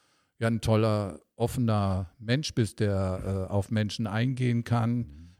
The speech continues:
Speaker 1: der auch mal Initiative ergreift und, äh, Projekte, äh, nicht nur im Kopf hat, sondern die dann auch in die Tat umsetzt, ne?
Speaker 2: Ja,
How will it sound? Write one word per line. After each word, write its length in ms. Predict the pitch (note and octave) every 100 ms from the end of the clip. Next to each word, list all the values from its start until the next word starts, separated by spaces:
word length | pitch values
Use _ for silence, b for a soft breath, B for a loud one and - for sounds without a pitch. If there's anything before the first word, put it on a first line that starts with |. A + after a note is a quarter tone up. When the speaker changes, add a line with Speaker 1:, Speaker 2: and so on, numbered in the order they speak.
| -
Speaker 1:
der 140 | G#2+
auch 100 | A#2
mal 160 | B2 A#2
Initiative 800 | B2 A2+ - B2+ - B2+ A#2+ C3
ergreift 640 | B2 B2 A2+ A#2+ B2+ -
und, 320 | A#2+ A2+ G#2+
äh, 280 | G#2+ G#2+ G#2
Projekte, 1500 | G2+ - A2+ A2 - - A#2+ A2+ G#2+ G#2+ G#2+ G2+ G2 G2 G2 G2
äh, 40 |
nicht 400 | F2+ G2+ A2+ -
nur 380 | A#2+ A2 G#2+ G2+
im 140 | G#2 G#2
Kopf 300 | A#2 - -
hat, 200 | B2+ -
sondern 420 | A#2+ A#2+ A2+ A2
die 140 | A2
dann 180 | A2 G#2+
auch 140 | G#2
in 100 | A#2
die 120 | A2 G#2+
Tat 260 | D3+ C#3
umsetzt, 580 | A#2 G2 F#2 E2+ - _
ne? 240 | F#2+ B2+ F2+
Speaker 2:
Ja, 400 | E2+ F2+ B2+ C#3